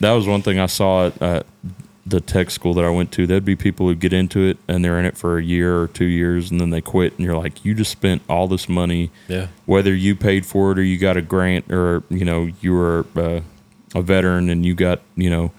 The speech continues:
Speaker 1: to go to school on it for free or whatever. You just invested your time of thirteen months or whatever, and then you decided, 'Oh, I'm not gonna do anything with it.'"
Speaker 2: Mm-hmm.
Speaker 1: And you go, I don't know.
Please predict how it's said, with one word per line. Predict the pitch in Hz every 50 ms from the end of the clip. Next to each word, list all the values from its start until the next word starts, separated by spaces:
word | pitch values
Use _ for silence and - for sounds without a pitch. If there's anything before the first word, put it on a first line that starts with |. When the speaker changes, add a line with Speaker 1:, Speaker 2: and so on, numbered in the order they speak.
| - - - _ _ _ _ _ _ _
Speaker 1:
to | - -
go | 92 104 101 98
to | 92
school | - - - 98 95 92
on | 92 90 90
it | 82 -
for | - 85 82
free | - - 92 92 90 87
or | 87 85
whatever. | 85 87 87 87 87 82 85 85 82 - - _ _ _ -
You | 104 113
just | 123 123 - 110
invested | 98 92 104 104 - - - 90
your | 85 82 80
time | - - 98 98 95 90 87 85 85 85 - -
of | 87 87 85 85 82 - _ _ -
thirteen | - 95 92 90 - - - 95 92 90 90
months | 92 98 98 98 - -
or | 82
whatever, | 82 85 85 82 82 85
and | 85 85 90
then | 90 90
you | 87
decided, | 80 80 78 - - 85 82 82 82 80 69 -
'Oh, | - 92
I'm | 90 87
not | 87 87 82 -
gonna | 87 87 82
do | 82 85 82
anything | 82 82 - 85 82
with | 82 80 78 -
it.'" | 82 78 - - - - _ - 92
Speaker 2:
Mm-hmm. | 90 90 87 80 - 98 95
Speaker 1:
And | 92 90 87 87 87
you | 87 82
go, | 82 85 82 82 80 80 76 - - - _ _ _ _ _ _ _ - - 57 - - - -
I | 85 82
don't | 78 82 82
know. | 82 85 85